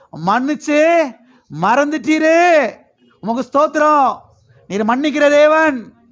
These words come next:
நீர் கிருபையின் தேவன், நீர் இரக்கத்தின் தேவன்." ஆமென். எனவே நம்முடைய தேவன் எந்த அளவுக்கு நம்மை மன்னிக்கிற தேவன் என்பதை சத்திய வேதத்திலிருந்து நாம் என்ன செய்து கொள்ள வேண்டும்?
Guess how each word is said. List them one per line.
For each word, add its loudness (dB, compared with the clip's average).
நீர் -8
கிருபையின் 0
தேவன், 0
நீர் 0
இரக்கத்தின் -2
தேவன்." 2
ஆமென். -6
எனவே -6
நம்முடைய 0
தேவன் 0
எந்த -6
அளவுக்கு -2
நம்மை -4
மன்னிக்கிற -4
தேவன் -4
என்பதை -6
சத்திய -6
வேதத்திலிருந்து -8
நாம் -6
என்ன -10
செய்து -12
கொள்ள -6
வேண்டும்? -14